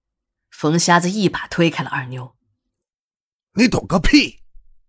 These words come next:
Speaker 2: 这个老女人给你说几句好话，你就找不着北了。你不知道啊，这个老家伙天天的往外跑，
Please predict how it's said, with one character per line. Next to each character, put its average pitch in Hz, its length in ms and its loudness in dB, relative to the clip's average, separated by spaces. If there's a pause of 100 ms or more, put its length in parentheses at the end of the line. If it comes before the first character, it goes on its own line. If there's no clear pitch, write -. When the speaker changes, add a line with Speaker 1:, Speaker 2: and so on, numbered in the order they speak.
(520)
Speaker 2:
这 - 200 -8
个 - 160 -12
老 85 220 -4
女 101 140 -4
人 95 140 -6
给 123 100 -4
你 123 120 -2
说 165 180 -2
几 117 140 -6
句 160 160 -4
好 165 240 -6
话， 175 160 2
你 143 80 2
就 131 120 6
找 180 140 6
不 165 80 4
着 233 140 8
北 87 240 0
了。 131 340 0 (1000)
你 65 240 -20
不 92 180 -12
知 113 180 -6
道 110 160 -6
啊， - 460 -20 (580)
这 - 140 -6
个 101 80 -8
老 82 240 -6
家 135 160 -2
伙 113 140 -4
天 254 260 2
天 247 180 2
的 233 60 8
往 95 160 -2
外 92 140 -4
跑， - 300 -14